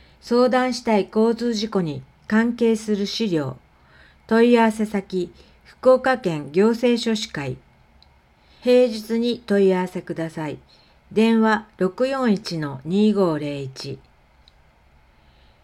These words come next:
心の健康相談。本人以外からの相談も可能です。医師相談。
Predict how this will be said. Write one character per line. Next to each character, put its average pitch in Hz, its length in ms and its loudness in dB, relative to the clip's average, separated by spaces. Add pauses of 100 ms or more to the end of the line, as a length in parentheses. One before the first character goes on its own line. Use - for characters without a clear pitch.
(180)
心 240 440 2
の 240 160 -2
健 240 400 -2
康 247 180 2
相 233 280 -2
談。 131 320 -8 (720)
本 269 300 -2
人 180 240 0
以 175 60 -8
外 208 240 2
か 175 160 -4
ら 156 100 -4
の 147 200 -8
相 214 280 0
談 208 280 0
も 233 100 -2
可 175 160 -8
能 160 240 -6
で 139 160 -10
す。 - 220 -20 (1040)
医 196 80 2
師 - 180 -6
相 240 300 2
談。 135 320 -8